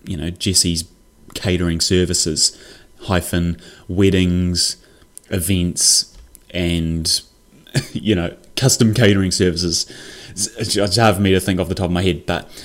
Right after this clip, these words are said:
that's what you've gotta, you've gotta use. So if someone does search "wedding catering Auckland," you've got that in your title tags. You've got that in your heading. Now, if you're an online store, so let's say you're a retailer,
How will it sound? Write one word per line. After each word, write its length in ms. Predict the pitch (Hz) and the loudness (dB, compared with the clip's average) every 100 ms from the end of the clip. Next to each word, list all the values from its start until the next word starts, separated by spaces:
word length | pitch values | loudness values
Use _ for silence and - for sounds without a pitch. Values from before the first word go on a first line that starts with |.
| - - | -20 -6
that's 280 | 98 107 - | 0 2 2
what 120 | 98 | 2
you've 140 | 101 | 0
gotta, 380 | - 101 95 - - | 2 2 0 -2 -8
you've 180 | 110 | -4
gotta 160 | 90 92 | 0 0
use. 320 | 90 95 87 | 4 2 2
So 60 | 95 | 2
if 80 | - | 2
someone 240 | 101 90 | 2 2
does 200 | 98 95 | 2 2
search 280 | - 90 - | 2 0 2
"wedding 260 | 98 101 | 2 2
catering 580 | 90 104 110 107 98 92 | 0 2 2 2 0 2
Auckland," 600 | 104 123 - 90 104 98 - - - | 2 2 0 0 0 -2 -10 -20 -8
you've 280 | 92 92 90 | 0 0 0
got 260 | - 95 - | 0 -2 0
that 120 | 95 | -2
in 160 | 90 87 | 0 0
your 80 | |
title 380 | 82 95 82 85 | -2 -2 -2 -2
tags. 440 | - 76 67 - - | -6 -8 -6 -8 -8
You've 140 | 78 | -8
got 160 | - - | -8 -4
that 100 | 87 | -2
in 100 | 85 | -2
your 120 | 80 | -2
heading. 400 | 87 80 73 78 - _ _ _ _ _ _ _ _ _ - - | -2 -2 -6 -10 -20 _ _ _ _ _ _ _ _ _ -20 -2
Now, 300 | 113 101 - - - - - | 0 0 -4 -18 -20 -20 -4
if 200 | 120 - | -4 2
you're 140 | 165 147 | 4 4
an 180 | - - | 2 0
online 380 | 123 117 110 98 | 2 4 4 2
store, 220 | - 101 | 2 2
so 140 | - | 4
let's 200 | 107 117 | 2 2
say 120 | 131 | 2
you're 200 | 120 110 | 2 4
a 60 | 95 | 4
retailer, 680 | 92 104 - 92 82 65 | 4 2 0 -2 -2 -4